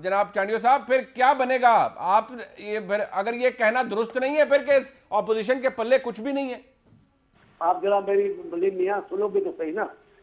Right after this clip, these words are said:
Speaker 2: आपकी बात दुरुस्त है, आपकी बात दुरुस्त है, ये हुकूमत बड़ी तुरंत खान ताकतवर है, लेकिन मैं आपको कहता हूँ जिस अंदाज से ये हुकूमत चल रही है कोई इसको नहीं हटा सकेगा। फिर तो जब कोई इंसाफ करने वाला इदारा नहीं होगा,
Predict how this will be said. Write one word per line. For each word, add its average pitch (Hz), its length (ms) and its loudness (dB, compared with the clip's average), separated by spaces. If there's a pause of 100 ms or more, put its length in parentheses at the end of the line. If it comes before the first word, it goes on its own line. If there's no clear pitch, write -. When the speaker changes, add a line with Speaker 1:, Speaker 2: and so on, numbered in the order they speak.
(240)
Speaker 2:
आपकी 240 380 6
बात 240 300 8
दुरुस्त 226 460 -2
है, 208 440 6
आपकी 202 320 0
बात 202 320 4
दुरुस्त 214 280 -2
है, 240 220 -2 (320)
ये 226 160 6
हुकूमत 226 460 2 (100)
बड़ी 247 180 4
तुरंत 233 320 2
खान 220 260 2
ताकतवर 208 580 2
है, 135 140 -4 (420)
लेकिन 240 280 2
मैं 240 120 2
आपको 247 380 6
कहता 160 360 2
हूँ 147 340 0 (380)
जिस 277 220 4
अंदाज 233 360 6
से 233 160 -8
ये 233 80 -2
हुकूमत 226 440 0
चल 269 140 8
रही 208 260 2
है 254 140 4 (420)
कोई 240 240 2
इसको 330 200 2
नहीं 359 140 4
हटा 233 200 6
सकेगा। 170 360 2
फिर 156 160 -4
तो - 380 2 (640)
जब 247 160 6
कोई 269 120 2
इंसाफ 262 480 6
करने 247 220 2
वाला 247 280 6
इदारा 214 300 4
नहीं 208 260 -2
होगा, 202 400 -2